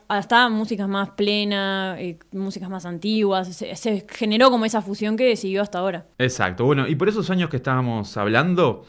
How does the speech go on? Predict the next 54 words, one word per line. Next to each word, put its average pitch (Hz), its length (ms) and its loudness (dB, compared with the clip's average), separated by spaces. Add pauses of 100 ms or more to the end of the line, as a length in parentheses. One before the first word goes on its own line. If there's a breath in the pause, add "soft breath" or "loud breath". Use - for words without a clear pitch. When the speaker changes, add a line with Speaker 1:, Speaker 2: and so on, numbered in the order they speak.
Speaker 2:
también 143 280 2
empezó 156 240 0
a 143 40 0
marcar 135 300 2
su 135 140 -4
impronta 127 380 0
como 113 200 -2
arreglador 113 380 2
Rafael 139 260 0
Antoñaza, 131 580 0 (140)
de 104 120 -4
recordado 110 460 2
paso 127 280 -2
por 101 100 -2
Antimurga 95 440 -2
B 104 100 0
C 139 100 -4
G, 160 300 4
Curtidores 110 480 0
de 127 100 4
Hongos 127 440 0
y 117 40 -2
A 104 60 -4
Contramano, 113 540 2
entre 98 200 -4
otros. 90 380 -6 (120)
Mencionamos 139 520 4
que 151 100 4
es 156 120 2
el 127 80 4
director 123 280 2
de 127 80 6
La 117 80 4
Nueva 117 160 2
Milonga. 123 560 4 (280 soft breath)
Bueno, 127 220 2
él 214 100 4
nos 214 140 2
cuenta 190 500 2 (100)
cómo 208 320 4
ha 180 40 4
ido 185 160 8
variando 156 400 2
en 151 80 0
sus 123 140 -8
preferencias 147 680 0
al 120 80 0
momento 135 340 0
de 123 60 4
tener 123 280 2
que 135 60 -2
afrontar 127 420 -2
los 127 180 -2
arreglos 123 420 0